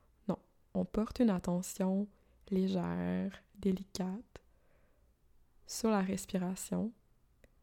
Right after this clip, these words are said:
et éventuellement, des pensées vont nous emporter, et dès qu'on s'en rend compte,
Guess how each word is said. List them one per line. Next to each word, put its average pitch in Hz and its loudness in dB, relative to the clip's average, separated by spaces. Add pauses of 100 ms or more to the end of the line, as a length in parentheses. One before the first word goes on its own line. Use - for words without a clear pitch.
(520)
et 185 0
éventuellement, 196 2 (600)
des 190 4
pensées 202 -2 (240)
vont 208 4
nous 190 6
emporter, 180 -4 (1040)
et 214 -2
dès 202 2
qu'on 185 0
s'en 180 0
rend 170 0
compte, 269 -6